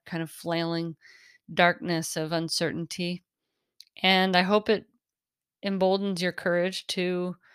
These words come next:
say no to things that really don't feel right to you. And in the times that we do things that on paper they feel, they seem good, or with others around us, they wanna do that and it doesn't feel right to us, give yourself compassion for that too, because we've all done that.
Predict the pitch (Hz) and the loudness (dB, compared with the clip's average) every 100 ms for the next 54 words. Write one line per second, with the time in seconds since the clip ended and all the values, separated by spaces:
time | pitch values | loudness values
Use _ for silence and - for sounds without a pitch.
0 | - - - 190 190 185 180 175 180 175 | -20 -14 0 4 4 4 4 2 0 -4
1 | 170 170 175 170 170 - - 160 151 - | -4 -6 -4 -4 -4 -8 -8 -8 -4 -2
2 | - - _ _ _ - 175 156 - - | -4 -6 _ _ _ -10 -6 -4 -6 -12
3 | _ _ _ _ _ 196 190 190 185 - | _ _ _ _ _ 6 6 4 -2 -2
4 | 214 190 - 208 214 196 165 190 180 170 | 0 0 2 2 2 0 -2 -2 -4 -2
5 | 214 226 226 214 220 233 226 - - - | 0 0 0 0 -2 -4 -6 -16 -20 -20
6 | _ 175 160 - 185 180 208 190 220 208 | _ -2 -2 -2 -4 -2 -2 0 0 2
7 | 175 175 - 185 - - 180 - 208 202 | 0 -2 -4 -4 -4 -6 -6 -4 -4 -2
8 | 196 196 208 190 160 - _ 175 170 180 | 0 4 4 4 0 -4 _ -4 -2 0
9 | 190 185 175 170 185 185 - 170 175 180 | 0 -2 -4 -2 -2 -4 -2 -2 0 -2
10 | 175 170 175 180 170 170 160 156 170 165 | -2 -4 -2 2 2 2 -2 -6 -6 -6
11 | 165 - 170 170 165 170 170 180 - - | -8 -6 -4 -2 -4 -2 0 -2 -6 -20
12 | - - _ 220 214 220 208 202 190 165 | -20 -20 _ 0 0 2 2 2 -2 -2
13 | 165 160 165 160 165 160 - 170 156 175 | -2 -2 -6 -4 -4 -4 -4 -6 -6 -8
14 | 160 170 160 160 151 135 110 - | -6 -4 -2 -2 -2 -6 -8 -10